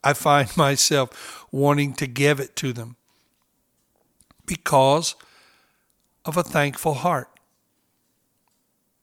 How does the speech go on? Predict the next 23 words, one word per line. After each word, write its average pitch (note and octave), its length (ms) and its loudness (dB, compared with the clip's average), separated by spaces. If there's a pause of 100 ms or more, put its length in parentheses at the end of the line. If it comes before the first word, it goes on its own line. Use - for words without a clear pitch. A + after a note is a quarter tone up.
(100)
Thankfulness. D#3 800 0 (460)
You F3 100 -4
see, G3 200 4
God F#3 440 4
loves F3+ 320 4
to E3 100 -6
give D#3+ 340 -2
good D#3+ 240 -2
gifts E3+ 340 0
to E3 120 -2 (120)
all F3 280 4
of E3 80 -2
his D#3 140 0
children. B2 380 -2
He F3+ 220 -2
delights D#3 720 2
in D#3+ 100 0
our B2+ 180 0
thankfulness, F3+ 840 -2 (580)
and D#3 160 -2
he D3+ 180 -2
pours F#3 520 0
out E3 320 2